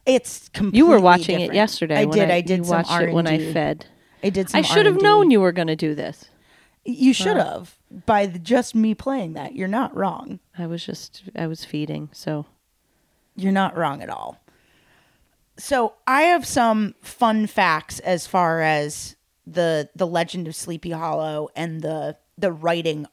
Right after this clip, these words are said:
Speaker 1: of it that I thought were, were worth noting in here. So the way that Ichabod described the, the headless horseman chasing him down was gigantic in height and muffled in a cloak.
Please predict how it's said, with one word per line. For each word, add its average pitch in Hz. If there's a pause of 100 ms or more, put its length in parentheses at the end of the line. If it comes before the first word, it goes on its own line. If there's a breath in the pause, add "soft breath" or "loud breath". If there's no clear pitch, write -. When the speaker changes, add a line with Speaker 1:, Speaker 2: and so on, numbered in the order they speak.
Speaker 1:
of 151
it - (160)
that 165
I 139
thought 151
were, 139 (580)
were 175
worth 208
noting 151
in 151
here. 151 (680)
So 202
the 214
way 277
that 311
Ichabod 208
described 170 (220)
the, 165
the 170
headless 170
horseman 170
chasing 170
him 165
down 156
was 151 (380 soft breath)
gigantic 214
in 214
height 170 (100)
and 170
muffled 170
in 175
a 160
cloak. 151